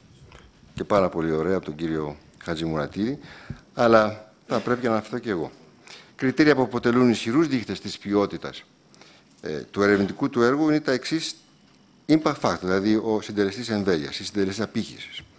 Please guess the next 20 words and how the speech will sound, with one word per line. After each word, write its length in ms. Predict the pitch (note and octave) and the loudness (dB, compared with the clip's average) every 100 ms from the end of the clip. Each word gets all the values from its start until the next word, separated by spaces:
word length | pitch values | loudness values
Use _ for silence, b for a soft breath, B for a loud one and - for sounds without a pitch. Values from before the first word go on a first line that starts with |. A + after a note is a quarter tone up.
| B B B B B B | B B B B B B
Ο 100 | A2+ | -2
His 420 | A2 C#3+ - G#2+ | 2 2 2 -2
Index, 220 | G2+ B2+ D3 - | 0 0 -4 -8
τώρα 180 | - G2+ | -2 -2
τελευταία, 600 | F#2 D#2+ C#2+ F#2+ C3 D3+ - | -2 -8 -6 -2 -2 -4 -8
μάλιστα 240 | G2+ G2 | -6 -6
το 60 | F#2+ | -8
χρησιμοποίησαμε 500 | F2 F#2+ E2 G2+ F#2+ | -8 -8 -6 -6 -6
τελευταία 380 | F#2 E2+ - F#2+ | -6 -8 -4 -6
και 120 | F#2+ | -6
στην 160 | - | -10
εκλογή 200 | E2+ E2+ | -6 -4
του 120 | F2 E2+ | -4 -4
κύριου 200 | F#2 D2+ | -2 2
Τζόρτζη, 380 | F2+ G2 B2 - B B B B B | 4 4 2 -10 B B B B B
που 80 | E2+ | -4
έγινε 200 | D#2+ D#2+ | -2 -2
πρόσφατα 400 | - F#2 E2+ D#2 | -2 -2 0 -4
επίκουρος 320 | D2+ D#2 D2+ | -4 -4 -6
καθηγητής. 560 | - C#2 A#1+ - G#2+ | -6 -10 -12 -8 -10